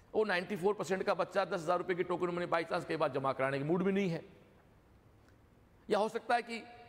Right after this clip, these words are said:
उसको पता ही नहीं कि मैं nine, दस हज़ार क्यों जमा कराऊं, कैसे कराऊं। तो आज अभी मैं जब थोड़ी देर बैठा था, अभी रास्ते में आ रहा था, एक आइडिया दिमाग में आया।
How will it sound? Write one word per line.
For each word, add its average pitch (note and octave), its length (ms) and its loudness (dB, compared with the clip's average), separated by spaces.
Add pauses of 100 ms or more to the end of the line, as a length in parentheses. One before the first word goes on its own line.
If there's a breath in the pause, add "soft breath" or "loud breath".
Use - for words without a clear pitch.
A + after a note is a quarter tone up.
(120)
उसको - 220 0
पता E3+ 260 0
ही A3+ 100 0
नहीं A3+ 160 -2
कि G#3+ 120 -2
मैं G3 140 0
nine, F3+ 260 0
दस F3 60 0
हज़ार F3 220 0
क्यों F#3 180 0
जमा F3+ 220 2
कराऊं, E3+ 260 0
कैसे E3+ 280 0
कराऊं। D3 240 2
तो G3+ 120 -2
आज G3+ 340 0
अभी A3 180 -6
मैं F#3 360 -2
जब D3 300 -2
थोड़ी D#3+ 120 2
देर E3 100 2
बैठा C3+ 260 4
था, G#2+ 120 0
अभी G#2 120 -2
रास्ते A#2+ 260 0
में C#3 80 2
आ C3+ 40 4
रहा B2 140 0
था, F#2+ 120 -4
एक A2+ 140 -2
आइडिया C3+ 220 2
दिमाग B2+ 160 0
में A#2+ 80 -2
आया। F#2+ 240 -2